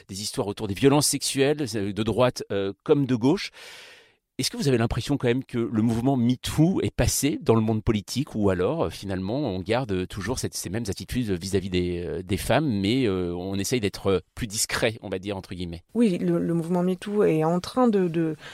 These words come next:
Speaker 2: de bouleverser le, le monde politique et ça, c'est... Enfin, il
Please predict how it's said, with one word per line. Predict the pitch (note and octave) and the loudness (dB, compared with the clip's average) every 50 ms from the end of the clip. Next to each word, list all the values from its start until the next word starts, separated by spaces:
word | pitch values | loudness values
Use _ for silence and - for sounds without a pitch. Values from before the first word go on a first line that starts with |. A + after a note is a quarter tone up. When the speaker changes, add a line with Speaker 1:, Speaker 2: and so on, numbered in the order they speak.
| - - - - | -18 -18 -8 0
Speaker 2:
de | F3+ F3+ | 0 2
bouleverser | D#3+ E3+ F3 E3+ F3+ F3+ E3+ - - G#3+ | 2 2 0 2 2 2 2 2 0 2
le, | F3+ F3 E3+ D#3+ D#3 D3+ D3+ D3+ | 2 2 2 2 2 0 0 -2
le | D#3 D#3 D#3 D3+ D3+ | -4 -4 -4 -2 -2
monde | D#3 D#3+ D#3+ E3 D#3+ | -2 -2 -2 -2 -2
politique | - F3+ E3+ D#3+ E3+ - - D4+ D4+ C4+ - | -2 -4 -6 -6 -6 -8 -2 -2 -2 0 0
et | G3+ E3+ | -2 -2
ça, | - - F#3 F3 | 0 -2 -4 -4
c'est... | - - F3 D#3+ D#3 D3+ E3+ | -2 -2 -2 0 0 0 -2
Enfin, | E3 - E3+ E3 E3 | -4 -4 -4 -4 -2
il | - - E3 E3+ | -2 -4 -8 -10